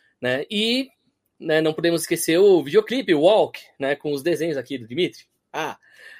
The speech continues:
né, o jogo do, da Galeria de Arte, a versão deluxe. Coisa bonita ali, porque, tipo, a gente viaja, a imagem tá ali, é psicodélico, é pra quando você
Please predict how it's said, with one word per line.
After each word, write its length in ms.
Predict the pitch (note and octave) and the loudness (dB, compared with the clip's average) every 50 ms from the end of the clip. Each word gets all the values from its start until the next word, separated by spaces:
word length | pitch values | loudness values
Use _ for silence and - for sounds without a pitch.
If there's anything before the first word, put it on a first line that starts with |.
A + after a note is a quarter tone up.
| - _ - | -20 _ -6
né, 260 | A#2 A#2 C#3 C#3+ C3 | -2 0 2 2 2
o 160 | B2 B2 B2 | 2 0 -2
jogo 540 | A#2+ C#3 C#3+ C#3+ B2 C3 B2 A#2+ A#2 A2+ A2+ | 0 2 2 2 4 2 2 2 2 2 2
do, 420 | A#2+ A#2+ A#2 A#2 A2+ A2 G#2 G2 - _ _ - - - _ | 0 0 2 2 2 2 0 -4 -10 _ _ -18 -18 -18 _
da 120 | - B2 A#2 | -8 -6 -2
Galeria 360 | A2 C3+ C3 C3+ C3+ C#3+ C#3+ | 0 0 0 2 2 2 2
de 140 | C3 C3+ C3+ | 2 2 2
Arte, 680 | C#3 D3 D3 C#3 A#2+ - B2 A#2 A2 G#2 G2+ F#2+ G#2+ A#2 _ _ _ G#2+ A#2+ | 2 2 0 -2 -2 -4 -6 -6 -6 -6 -6 -10 -12 -16 _ _ _ -16 -14
a 80 | A2+ G2+ | -12 -10
versão 380 | G#2+ B2 - - C#3+ C3 B2 | -10 -8 -4 -4 -4 -4 -2
deluxe. 560 | A#2+ B2+ B2 C3+ D3 B2 - - - - - _ _ _ _ _ _ _ _ _ _ _ _ | -2 0 2 2 0 0 -2 -6 -14 -14 -16 _ _ _ _ _ _ _ _ _ _ _ _
Coisa 200 | - D3+ D3 C3 | -6 -4 -4 -2
bonita 640 | C3 D3 D#3+ B2+ A2+ A#2 C3+ D3 C3+ B2+ - B2 | 0 0 0 2 0 0 -2 -2 -2 -2 -2 -2
ali, 220 | A#2+ C#3+ D3+ D3 C3 A#2+ | 0 2 0 0 0 -4
porque, 180 | C#3 B2 C#3 | -6 -8 -8
tipo, 540 | B2+ - - D3+ C3+ C3 B2+ B2 B2 A#2+ - | -8 -8 -4 -2 0 2 2 2 0 -2 -4
a 120 | - - A#2+ | -8 -10 -10
gente 200 | D3+ E3 - F#3 | -10 -10 -10 -10
viaja, 800 | D#3+ C#3+ F3 D#3+ A2+ A2+ A#2+ B2+ B2+ B2 A2+ A2+ A2+ A2 A2 A2+ B2+ C#3 - - _ | -8 -6 -4 -4 -2 -2 -2 -2 -2 -4 -6 -6 -6 -6 -6 -6 -8 -10 -14 -18 _
a 100 | - B2+ | -12 -10
imagem 640 | C3 C3+ C#3 C#3+ D3+ D3 D#3 D3+ C3 A#2+ G#2+ G#2 - _ _ _ _ _ _ _ _ _ _ | -8 -6 -6 -6 -6 -6 -6 -8 -8 -8 -10 -12 -16 _ _ _ _ _ _ _ _ _ _
tá 100 | - D#3+ | -8 -6
ali, 200 | D#3+ D#3+ D#3+ D#3+ - | -4 -2 -2 -2 -2
é 60 | E3 | -4
psicodélico, 720 | D#3+ - - - B3+ A3 F#3 E3 D#3+ D3+ C3 B2+ - F3+ | -4 -6 0 2 4 4 6 6 4 4 2 0 0 0
é 40 | F3+ | 0
pra 140 | - F3 E3+ | 0 2 2
quando 160 | - A3 A3+ | 4 4 4
você 460 | G#3+ A3+ G#3+ - - A3 A3 A3+ A#3 | 4 4 2 4 6 8 8 8 6